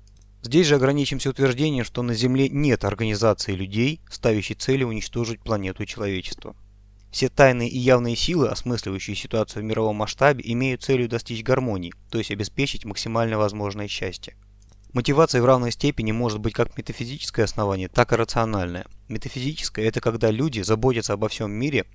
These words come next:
надеясь через то спасти свою душу. Рациональное сводится к справедливому доступу всех к земным ценностям. Понятие справедливости у всех разное, но все люди и группы так или иначе имеют целью привести мировую систему в гармонию.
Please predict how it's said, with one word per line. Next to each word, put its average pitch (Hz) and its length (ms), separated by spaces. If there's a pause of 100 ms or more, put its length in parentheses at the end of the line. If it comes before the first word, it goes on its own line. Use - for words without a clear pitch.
(160)
надеясь 113 400
через 110 260
то 120 160
спасти 110 380
свою 110 260
душу. 104 400 (400)
Рациональное 110 720
сводится 120 460
к - 60
справедливому 117 680
доступу 113 440
всех 120 320
к 110 40
земным 107 360
ценностям. - 580 (540)
Понятие 139 340
справедливости 143 680
у - 20
всех - 260
разное, 95 480 (140)
но 117 160
все - 180
люди 127 220
и 104 80
группы 123 380
так - 240
или 107 120
иначе 127 380
имеют 101 300
целью 117 280
привести 110 460
мировую 110 400
систему 120 440
в - 20
гармонию. 95 560